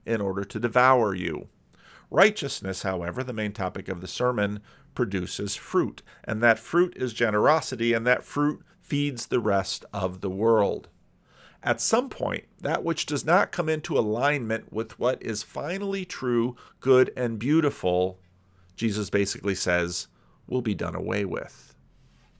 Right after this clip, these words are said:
Now, often people look to miracles because miracles are sort of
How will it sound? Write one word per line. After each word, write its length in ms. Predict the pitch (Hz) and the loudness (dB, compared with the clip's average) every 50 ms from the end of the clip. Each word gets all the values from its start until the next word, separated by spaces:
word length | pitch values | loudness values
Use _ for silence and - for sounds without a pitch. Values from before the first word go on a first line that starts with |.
| _ _ _ _ _ _ _ _ _ _ _ _ _ _ - | _ _ _ _ _ _ _ _ _ _ _ _ _ _ -10
Now, 380 | - 117 113 117 113 107 107 - _ - - - - - _ - | -4 -2 -2 0 2 0 0 -2 _ -18 -20 -20 -20 -20 _ 0
often 320 | - 139 139 - 135 117 | 2 2 2 2 0 -6
people 360 | 104 - 123 117 - 107 104 98 | -4 -4 -4 -2 0 0 2 2
look 300 | 101 104 101 - - - | 4 2 2 0 -6 -8
to 140 | - 135 117 | -6 -4 -2
miracles 600 | 110 143 175 170 123 98 - - 92 87 87 - | 0 2 4 4 4 4 2 -2 -6 -6 -6 -8
because 320 | - 107 95 101 95 85 | -10 -8 -6 -6 -6 -4
miracles 720 | 92 113 139 160 147 110 - - - 90 92 98 98 - - | 0 2 2 4 4 2 0 0 -2 -2 0 0 -2 -4 -6
are 180 | - 95 92 | -8 -6 -6
sort 260 | - - 107 101 101 | -4 -2 0 0 2
of 120 | 101 87 | 0 -2